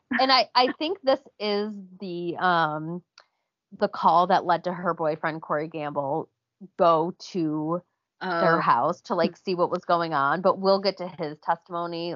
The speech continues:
Speaker 1: later because that's, like, kind of the most, like, damning
Speaker 2: Hmm.
Speaker 1: one there is. Um, so, okay. So on the call that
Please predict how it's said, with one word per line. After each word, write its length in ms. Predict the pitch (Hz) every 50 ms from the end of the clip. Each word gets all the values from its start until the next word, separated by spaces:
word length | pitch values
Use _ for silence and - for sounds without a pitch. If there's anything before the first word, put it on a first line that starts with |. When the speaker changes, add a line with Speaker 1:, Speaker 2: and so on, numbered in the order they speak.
| -
Speaker 1:
later 380 | - 180 160 151 147 160 160 160
because 300 | 160 156 - 180 151 156 -
that's, 320 | - 135 123 151 - _ -
like, 360 | 151 120 101 151 175 - _ _ _ _ _ _ _ _ _ _ -
kind 200 | - 185 180 170
of 80 | 170 160
the 80 | 175
most, 540 | 165 160 156 151 151 147 151 160 - - -
like, 600 | 156 151 143 143 151 151 151 151 - _ _ _ _ _ _ _ _ _ _ _ _ _ _ _ _ _ _ _ _ _ _ -
damning 800 | 175 160 151 147 143 135 127 120 107 110 117 131 151 185 190 - _ _ _ _ _ -
Speaker 2:
Hmm. 360 | 190 175 160 147 143 143 151 151 -
Speaker 1:
one 240 | - - 113 98 95
there 400 | 123 135 123 98 90 87 87 139
is. 200 | 208 - _ _ _ _ _
Um, 720 | - 190 180 170 160 147 139 131 131 113 101 139 151 151 151 - 196 190 - _ _ _ _ _ _ _ _ _ _ _ _ _ _ _ _ _ _ _ - - _ _ -
so, 720 | 214 208 202 202 202 196 196 190 190 190 190 185 185 - -
okay. 260 | 190 - - - -
So 420 | - - - 214 196 190 190 - - _ -
on 220 | 190 185 185 214
the 60 | 247
call 680 | - - - 202 180 170 170 165 165 165 165 170 - - 196
that 160 | 180 156